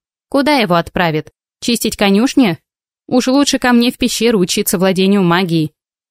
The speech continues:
А через пять лет я дам ему вольную. Клянусь своей жизнью. "У тебя такая же тяга причинять добро, как у меня", рассмеялась я. "А если серьёзно,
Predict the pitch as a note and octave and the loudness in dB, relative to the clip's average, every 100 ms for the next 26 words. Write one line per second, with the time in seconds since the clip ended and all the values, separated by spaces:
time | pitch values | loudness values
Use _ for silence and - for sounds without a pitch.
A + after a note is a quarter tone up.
0 | - G3 - F#3 - G3 F3 G3 C4 F#3+ | -6 -4 -2 -2 -2 -2 -2 0 0 0
1 | F3+ F3 F#3 F#3+ G#3+ A3+ C4 A#3+ F3 D3+ | 0 0 0 2 2 2 2 2 2 0
2 | C#3+ _ _ - A3 G3+ G#3+ D4 - F3 | -4 _ _ -6 0 2 2 0 0 -2
3 | E3+ E3 G#3 A3 E3+ D3+ - _ _ _ | 0 0 0 -2 -2 -4 -6 _ _ _
4 | _ _ _ _ _ _ _ _ _ - | _ _ _ _ _ _ _ _ _ -2
5 | B3+ A#3+ A#3+ A#3+ A#3 G#3 G#3+ G#3 - F#3+ | 0 0 0 0 2 2 2 0 0 0
6 | G3+ - G3 - F#3 F3+ E3+ F3+ F3+ F3+ | 0 0 -2 0 0 0 -2 0 0 0
7 | G3+ G#3 G3+ G3 E3 E3 _ _ _ _ | 0 2 4 4 2 -2 _ _ _ _
8 | - E3 - E3+ D#3+ D3+ D3+ - E3+ D3 | -4 -4 0 0 2 0 -4 -4 -4 -4
9 | - _ _ _ _ _ _ - A#3 G#3+ | -8 _ _ _ _ _ _ -2 2 2
10 | - G3+ G#3 G3+ A#3+ A3 F#3+ D3 | 0 -2 0 0 0 2 0 0